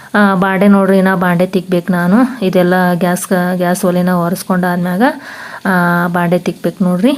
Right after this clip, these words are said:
ನಂದು ಕೂಡ ನಾಷ್ಟ ಆಗ್ಯದ. ನಾನು ರೋಹಿತ್ ಇಬ್ರು ಕೂಡ ತಿನ್ನಾಕತ್ತಿದ್ದೇವೆ. ಇವ್ರು ನಂದು ನ-, ತಿನ್ನೋದಾಯ್ತು, ಇನ್ನೂ ಕೂಡ ಒಂದು ತಿನ್ನೋದಾಗಿಲ್ಲ ನೋಡ್ರಿ. ಇನ್ನ ತಿನ್ಕೋತ ಕುಂತಾನವ. ತಿನ್ನೋದು ನಿದ್ ಭಾಳ ನಿಧಾನವಾಗಿ ತಿಂತಾನ ನೋಡ್ರಿ ಅವ.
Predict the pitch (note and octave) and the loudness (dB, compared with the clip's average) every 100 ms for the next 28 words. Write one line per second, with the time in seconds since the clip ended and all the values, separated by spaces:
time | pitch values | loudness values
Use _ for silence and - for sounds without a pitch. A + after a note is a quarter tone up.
0 | - G3+ F#3 F3+ G3+ G3 G3 F#3+ F3 - | -2 0 2 2 2 2 2 2 0 0
1 | F#3+ F3+ E3+ F3+ F#3 F3+ F3 F3+ F#3+ G3+ | 0 0 -2 -2 0 0 0 0 2 4
2 | G3+ F#3 F3+ F3+ F#3+ F#3+ F3 G3 G3 F#3 | 4 2 2 0 0 -2 -2 -2 -2 -2
3 | F3+ F#3 F3+ G3 G3 G3 G3+ G#3 F#3+ F#3 | -2 -2 0 -2 0 2 4 4 2 2
4 | F#3 F#3 F#3+ - - - - G3 G3+ G3 | 0 0 -4 -8 -20 -8 0 4 4 4
5 | F#3+ G#3 F#3+ F#3+ G3 F#3+ F#3+ F#3 F3+ F#3+ | 2 2 4 4 2 2 2 2 0 0
6 | F#3 F3+ E3+ F3+ F3+ F3 F#3 F#3+ F#3 F#3+ | 2 2 0 0 0 0 2 2 2 0
7 | F#3 F3 F3+ F3+ F3 F#3+ F#3 F3+ F3+ F#3 | -2 -2 -2 -2 -2 -2 -2 -2 -2 0
8 | G3 A3 G#3+ F#3+ G3 G#3 G3+ F#3 F3 F3+ | 2 2 2 2 4 4 4 4 2 2
9 | G3 F#3+ F#3 F#3 F#3 F#3 G3 F3+ F#3 F#3 | 2 2 2 0 0 0 0 -2 0 0
10 | F3+ F3 F#3 F3+ | 0 0 0 2